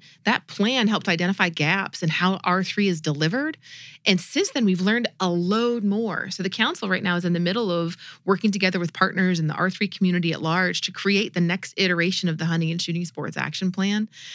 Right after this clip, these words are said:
to address some of those continuing, or not continuing, but newly identified gaps. So for me, I see an incredible amount of opportunity, um, not just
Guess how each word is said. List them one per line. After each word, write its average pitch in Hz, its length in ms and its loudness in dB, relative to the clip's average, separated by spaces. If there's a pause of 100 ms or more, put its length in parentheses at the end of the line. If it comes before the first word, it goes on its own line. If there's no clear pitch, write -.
(200)
to - 120 0
address 170 440 2
some 170 120 0
of 160 40 2
those 156 220 0 (100)
continuing, 185 560 0 (500)
or 139 120 0
not 175 180 -2
continuing, 156 440 0
but 151 160 -2
newly 185 200 4 (140)
identified 143 480 -4
gaps. - 420 -6 (380)
So 208 160 4
for 185 160 2
me, 208 260 4
I 185 140 2
see 180 500 -2
an 175 120 4
incredible 170 420 2
amount 151 240 0
of - 80 -6
opportunity, - 800 -2 (340)
um, 156 240 4
not 185 460 4
just 175 340 0